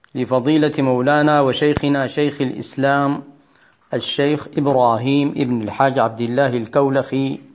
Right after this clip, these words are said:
رضي الله عنه. تقديم أبو عركي الشيخ عبد القادر النذير. التسجيل رقم تسعة وستين،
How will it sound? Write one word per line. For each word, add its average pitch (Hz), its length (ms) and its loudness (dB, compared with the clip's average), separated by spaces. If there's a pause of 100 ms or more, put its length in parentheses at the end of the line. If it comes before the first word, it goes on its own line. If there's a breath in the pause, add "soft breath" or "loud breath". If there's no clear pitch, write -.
(680 soft breath)
رضي 139 400 2
الله 131 600 4
عنه. 110 360 -2 (1700)
تقديم 151 840 0 (640)
أبو 123 320 0
عركي 139 720 2
الشيخ 135 540 -2
عبد 120 200 -2
القادر 131 680 0 (540)
النذير. 139 640 2 (1800)
التسجيل 147 960 0
رقم 151 480 0
تسعة 147 840 0
وستين، - 680 -4